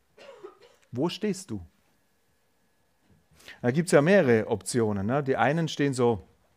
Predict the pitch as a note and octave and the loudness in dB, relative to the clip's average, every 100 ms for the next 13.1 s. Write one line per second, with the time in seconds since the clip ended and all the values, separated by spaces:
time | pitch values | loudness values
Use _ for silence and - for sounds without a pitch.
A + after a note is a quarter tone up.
0 | _ _ _ _ - - - A#2+ A2+ G2+ | _ _ _ _ -20 -4 2 4 2 2
1 | A2+ F#3+ F#3+ - - B2+ A2+ B2+ A#2 C3+ | 4 4 0 -8 -6 -6 -4 -4 0 2
2 | C#3+ C3 C#3 A#2 G#2 A2 G#2+ B2 C3 C3 | 2 0 -2 -4 -6 -8 -6 -4 -2 -2
3 | C3 - - - - _ A#2 C3 B2 A2 | -2 -6 -20 -20 -20 _ 2 2 2 0
4 | B2+ C#3 A#2+ D3 C3+ C#3+ D3 C3+ B2 A3 | 0 -2 -2 -2 2 2 2 2 2 2
5 | - - _ _ _ _ _ - - _ | -2 -16 _ _ _ _ _ -20 -20 _
6 | _ _ _ _ _ _ _ _ _ _ | _ _ _ _ _ _ _ _ _ _
7 | - G#2 C#3 D#3 - - - - - - | 0 4 4 2 -6 -20 -20 -20 -20 -20
8 | - _ _ - _ _ _ E3 F#3+ F3+ | -20 _ _ -20 _ _ _ 6 6 6
9 | F3+ D3+ A#2+ D3 G3+ G3 F#3 _ _ _ | 4 4 6 6 6 2 -4 _ _ _
10 | _ A#2+ B2 B2 C#3 - B2+ - C3 G3 | _ 2 4 2 -2 -2 -4 0 4 4
11 | G3+ F#3 F#3+ - _ _ _ _ - - | 4 0 0 -14 _ _ _ _ -20 -20
12 | _ - C3+ C3 - - B2+ D3 F3 E3+ | _ 0 2 2 0 -2 2 4 4 2